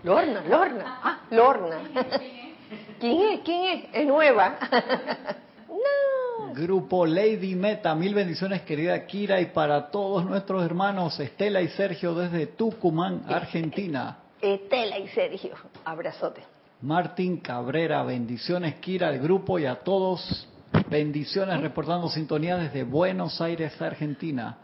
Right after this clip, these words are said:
Speaker 1: Un abrazo hasta Buenos Aires.
Speaker 2: Grupo Maestro Ascendido, El Moria de Chillán. Vanessa Estrada, un abrazo apretado y
Speaker 1: Ay,
Speaker 2: apapachado
Speaker 1: ay,
Speaker 2: desde
Speaker 1: Vane.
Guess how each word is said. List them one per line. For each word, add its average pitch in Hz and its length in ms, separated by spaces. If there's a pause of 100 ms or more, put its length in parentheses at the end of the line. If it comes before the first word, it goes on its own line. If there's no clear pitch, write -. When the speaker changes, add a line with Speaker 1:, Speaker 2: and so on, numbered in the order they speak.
(120)
Speaker 1:
Un 185 120
abrazo 170 520
hasta 156 140
Buenos 156 340
Aires. 147 380 (640)
Speaker 2:
Grupo 160 540
Maestro 139 420
Ascendido, 151 580
El 202 360
Moria 165 440
de 127 120
Chillán. 151 600
Vanessa 185 460
Estrada, 170 420
un 165 120
abrazo 170 520
apretado 147 760 (340)
y 156 100
Speaker 1:
Ay, 156 180
Speaker 2:
apapachado 226 760
Speaker 1:
ay, 208 200
Speaker 2:
desde 196 200
Speaker 1:
Vane. 190 200